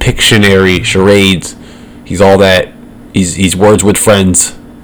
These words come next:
Okay? He's your Sunday morning crossword puzzle. He's your Sunday morning crossword puzzle. This man knows, <sighs>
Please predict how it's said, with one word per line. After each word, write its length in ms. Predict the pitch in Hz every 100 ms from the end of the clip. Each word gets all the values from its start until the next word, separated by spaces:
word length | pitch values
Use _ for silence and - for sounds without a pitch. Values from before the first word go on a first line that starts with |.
| - - - - - - - -
Okay? 420 | 92 101 98 98 - - - - -
He's 180 | 107
your 120 | 101 104
Sunday 380 | 123 107 110
morning 340 | 107 104 104 101
crossword 480 | - 90 87 87 -
puzzle. 400 | - - - - - - - - - - - - - - - - - - - - - - - - - - - 120 - - - - - - - - - - - - - -
He's 340 | - 110 110 101
your 200 | 104 98
Sunday 480 | - 95 92 92
morning 480 | 92 87 87 85 -
crossword 460 | - 78 - - -
puzzle. 360 | - - - - - - - - - - - - - - - - - - - - - - - -
This 220 | 117 120
man 200 | 147 135
knows, 300 | 131 127 117
<sighs> 360 | 98 - -